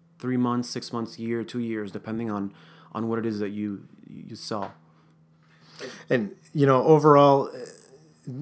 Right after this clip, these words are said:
Speaker 2: how important is that follow-up interaction in terms of building that relationship with the customer?
Speaker 1: Yeah, I mean, it's critical. Um, you know, it, it shows that you care. Uh, it's,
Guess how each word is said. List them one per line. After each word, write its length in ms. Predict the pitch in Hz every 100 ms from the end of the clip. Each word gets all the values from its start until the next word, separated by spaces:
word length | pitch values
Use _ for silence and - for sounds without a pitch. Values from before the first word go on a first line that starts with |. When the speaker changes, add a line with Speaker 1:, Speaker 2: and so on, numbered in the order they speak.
| - _ 135
Speaker 2:
how 180 | 156 165
important 560 | 165 156 147 147 131
is 160 | 123 117
that 260 | 113 104
follow-up 440 | 123 117 110 110 113
interaction 560 | 110 104 101 - 113
in 100 | 98
terms 320 | 98 120 113 107
of 140 | 90
building 340 | 110 110 104
that 180 | 104 98
relationship 720 | 95 90 131 - 113 - -
with 140 | - -
the 80 |
customer? 540 | - 147 - - 151 - _ _ _ -
Speaker 1:
Yeah, 280 | 127 98 - -
I 180 | 85
mean, 220 | 127 127 -
it's 160 | 113 -
critical. 600 | 131 135 139 101 95 _
Um, 320 | 104 107 101
you 60 | 117
know, 140 | 107
it, 160 | 101 107
it 80 | 117
shows 260 | - 120 117
that 80 |
you 140 | 120 110
care. 500 | - 117 113 131 127 -
Uh, 220 | 107 107 - - _
it's, 640 | 113 104 - - - -